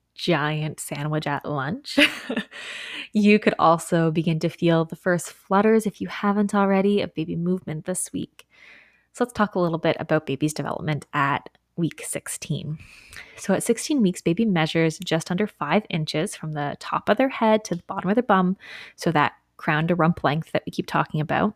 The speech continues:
On average, baby's height at sixteen weeks from their head to their heels, so crown to heel length, is approximately seven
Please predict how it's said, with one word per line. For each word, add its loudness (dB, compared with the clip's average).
On 4
average, 4
baby's 4
height 2
at -2
sixteen 0
weeks 0
from 0
their 0
head 0
to -16
their -6
heels, 4
so 0
crown -4
to -10
heel 2
length, -2
is -10
approximately -8
seven -4